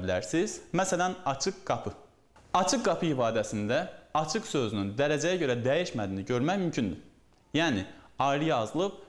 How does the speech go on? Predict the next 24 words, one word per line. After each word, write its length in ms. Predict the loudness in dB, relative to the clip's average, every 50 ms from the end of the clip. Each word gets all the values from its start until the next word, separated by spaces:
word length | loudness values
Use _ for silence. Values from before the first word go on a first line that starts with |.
| -8 -2
və 100 | 0 0 0 0
müstəqil 500 | -2 -2 0 0 0 2 0 -2 -4 -2
təyin 320 | -2 0 0 2 0 -2
kimi 220 | -2 -2 -4 -4
işlənib. 340 | -4 -4 -6 -6 -8 -8 -12 -14 -8 -2
Bu 80 | -2 -2
söz 380 | 0 2 0 0 0 -2 -6 -10
sifətin 400 | -4 -2 -2 -2 -2 -2 -4 -2
hər 160 | 0 0 0
hansı 180 | -2 -2 -2 -2
bir 140 | -2 0 2
dərəcəsində 640 | 2 2 2 0 -2 -4 -2 -2 -2 0 0 -2 0 0
deyil. 260 | 0 2 2 0 -4 -10 -16 -20 -20 -20 -20 -20 -20 -20 -18 -8
Sifətin 400 | -4 0 2 2 4 4 2 2
çoxaltma 400 | 2 2 2 2 0 0 -2 0 2 0
dərəcəsi. 480 | 0 0 0 -2 -2 -2 -4 -8 -8 -10 -14 -20 -20 -20 -20 -18 -8
Sifətin 320 | -2 0 0 2 4 2 2 2
çoxaltma 400 | 2 2 2 0 0 -2 0 0
dərəcəsini 480 | 0 0 0 0 0 -2 0 0 0 0
də 160 | 2 0 -2
iki 160 | -2 -2 -2
üsulla 320 | -2 0 -2 0 0 2 2
yaratmaq 420 | 0 0 -2 -2 -4 -2 0 0
olar. 260 | 0 0 0 0 -2